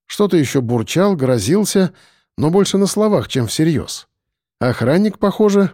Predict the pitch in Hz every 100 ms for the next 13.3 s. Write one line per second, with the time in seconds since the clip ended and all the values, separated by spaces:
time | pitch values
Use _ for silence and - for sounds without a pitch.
0 | - 127 123 127 185 185 190 185 185 185
1 | 135 135 135 117 147 156 123 - - _
2 | _ _ _ 139 131 131 190 220 202 131
3 | 135 139 123 180 - 226 160 92 - -
4 | - _ _ _ _ 123 123 127 117 -
5 | 117 - 160 208 214 208 202 190 196 190
6 | 185 185 175 - _ - 117 180 - 175
7 | 180 202 156 73 - - _ _ _ _
8 | _ _ _ _ _ _ _ _ _ _
9 | _ _ _ _ 104 101 202 - 226 180
10 | 208 127 - - _ _ _ _ - -
11 | 131 131 127 208 214 165 135 143 135 135
12 | 120 120 131 127 127 123 113 123 185 196
13 | 196 - -